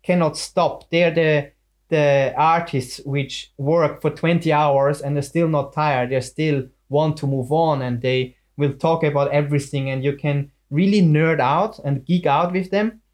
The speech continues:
So you're still in the progress where you say, "Oh yes, let's talk about, um, this shader in a very detail, why this highlight should behave this way." Um, so you, you,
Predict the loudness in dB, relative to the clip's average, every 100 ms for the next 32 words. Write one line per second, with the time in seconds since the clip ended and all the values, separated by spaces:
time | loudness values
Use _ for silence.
0 | _ _ _ -2 0 2 2 0 0 0
1 | 0 -2 0 -2 0 0 0 0 0 0
2 | 0 0 2 0 0 -2 -4 -6 -6 -4
3 | -4 -4 -2 -2 -2 -2 -2 0 -2 0
4 | 0 -2 -6 _ _ -6 -2 0 0 -2
5 | -2 0 0 0 0 -2 -4 -8 -6 -2
6 | 0 2 2 2 0 -2 -2 0 0 2
7 | 2 0 -4 -6 -2 0 0 -2 -8 _
8 | _ -8 -2 -2 -2 -8 -4 -2 -2 -2
9 | -8 _ _ _ -6 -6 -6 -4 -2 -2
10 | -4 -10 _ _ -4 -2 -2 -4 -2 -2
11 | -2 -4 -6